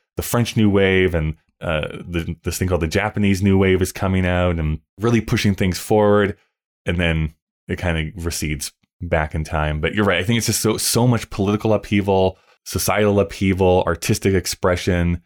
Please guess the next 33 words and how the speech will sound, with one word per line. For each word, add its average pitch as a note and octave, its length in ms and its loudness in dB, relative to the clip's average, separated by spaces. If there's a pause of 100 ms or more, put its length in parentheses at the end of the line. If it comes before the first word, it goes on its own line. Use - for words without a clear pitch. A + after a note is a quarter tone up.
(100)
Everyone's G2 380 2
high F#2 180 0
on E2 160 0
lead G#2+ 180 -2
fumes. G#2 520 0
<laughs> - 20 -4
Like, F#2+ 180 -2
everything B2+ 380 -2
is G#2+ 100 0
just, G#2+ 140 -2
like, G2 120 -2
at - 80 -8
this F2+ 140 0
boiling F#2 500 2
point E2 240 -2
of, D#2 60 -4
like, D2+ 180 0 (240)
"Bruh, B2+ 520 0 (400)
we're A2+ 80 0
just G#2 120 -2
gonna, G2+ 200 2
like, F2+ 180 2
experience F#2 480 -2
this." E2+ 160 -2 (180)
So - 120 -2
now C3+ 160 2
when D#3+ 100 2
we B2+ 80 2
look A2+ 140 0
back G#2+ 280 -2
and G2+ 100 2
it's E2+ 100 0
like, E2 140 -2